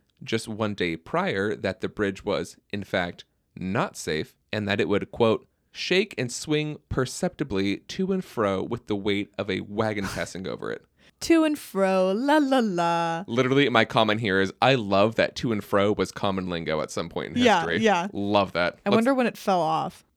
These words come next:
Speaker 1: Entirely too long ago.
Speaker 2: <laughs> Yeah.
Speaker 1: Let's bring it back.
Speaker 2: I'm just going to and fro, you know.
Speaker 1: Might go to and fro. Later on, might go fro and to. Not
Speaker 2: Yeah,
Speaker 1: sure yet.
Speaker 2: who knows?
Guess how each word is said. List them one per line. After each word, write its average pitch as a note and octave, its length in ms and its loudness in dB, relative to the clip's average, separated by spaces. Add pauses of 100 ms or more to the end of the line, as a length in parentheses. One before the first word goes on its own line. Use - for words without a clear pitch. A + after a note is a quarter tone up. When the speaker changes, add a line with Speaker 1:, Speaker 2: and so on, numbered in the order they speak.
(120)
Speaker 1:
Entirely A2 540 6
too G2 140 -2
long F2+ 200 0
ago. E2+ 220 -2
Speaker 2:
<laughs> - 40 0
Yeah. A#3+ 200 4
Speaker 1:
Let's A2 180 4
bring G#2 160 0
it G2 100 -2
back. F#2+ 320 0 (520)
Speaker 2:
I'm A4+ 100 0
just G#4 160 0
going A3 280 2
to A3 200 -2
and F3 120 -2
fro, E3+ 680 -2
you G3+ 120 -6
know. E3 320 -6 (600)
Speaker 1:
Might - 180 2
go C#3+ 120 6
to D3 200 2
and C#3 120 0
fro. C3 400 4 (440)
Later C3+ 200 6
on, C3 220 8
might B2 180 2
go B2 140 4
fro A#2+ 260 2
and A#2 120 0
to. A#2+ 280 4
Not D#3+ 160 2
Speaker 2:
Yeah, C4+ 60 2
Speaker 1:
sure A2+ 180 2
yet. A2 180 4
Speaker 2:
who G4+ 80 6
knows? F#3+ 360 4